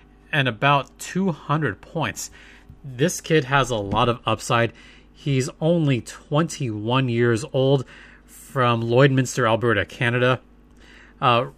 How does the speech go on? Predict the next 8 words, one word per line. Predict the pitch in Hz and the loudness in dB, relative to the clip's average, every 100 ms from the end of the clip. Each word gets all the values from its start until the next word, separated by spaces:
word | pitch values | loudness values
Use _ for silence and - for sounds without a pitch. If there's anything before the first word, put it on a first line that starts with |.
| - | -20
he's | - 165 196 | -2 2 2
playing | - - 170 180 151 | 0 -2 2 2 2
right | 110 139 156 | 4 4 4
wing. | 147 127 | 0 2
In | 120 | 2
fact, | 110 160 151 | 4 4 2
he | - 160 | 0 2
was | 147 139 127 | 4 4 2